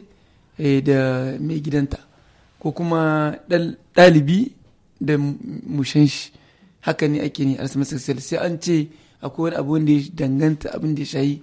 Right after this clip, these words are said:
kamar wani abu na aiki ko wani kai mai gidan wancan kinni. Shi ne. To, ɓangaren wannan sai ga sun zo mu da irin magana irin haka. To, idan aka kira mai gidan, za, za a yi magana da shi a kullum,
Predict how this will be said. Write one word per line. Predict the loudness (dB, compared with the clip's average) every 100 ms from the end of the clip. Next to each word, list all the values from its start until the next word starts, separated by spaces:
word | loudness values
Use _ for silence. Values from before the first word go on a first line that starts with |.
| -16 -20 _
kamar | -4 0 4
wani | 4 2
abu | -2 -2
na | 0 0
aiki | -2 -2 -2 -4 -4 -8 _ _ _
ko | 0 2
wani | 2 2
kai | 4 6
mai | 6
gidan | 4 4 4 4 0 -4 -6
wancan | -2 0 0 -4
kinni. | 0 0 0 -6 _ _ _
Shi | -12 -2 0
ne. | 0
To, | 0 0
ɓangaren | 2 4 4 4
wannan | 0 -2
sai | -2 -4
ga | -4 -6
sun | -6
zo | -4 -4
mu | -2
da | -4
irin | -4
magana | -4 -4 -6
irin | -6 -6
haka. | -6 -8 _ -20 _ _ _ _ _ -4
To, | 0 0 -4 -20 _ _ _ _ _
idan | -6 -2 0
aka | -2 -2 2 2 2 0 -4 0
kira | 6 8 10 8 4 -10 _ _ -8
mai | -2 2 4
gidan, | 4 2 2 -6 _ _ _ -6
za, | -2
za | 0 0
a |
yi | 0
magana | -2 -2 -4
da |
shi | -4 -10
a | -8
kullum, | -8 -8 -8 -6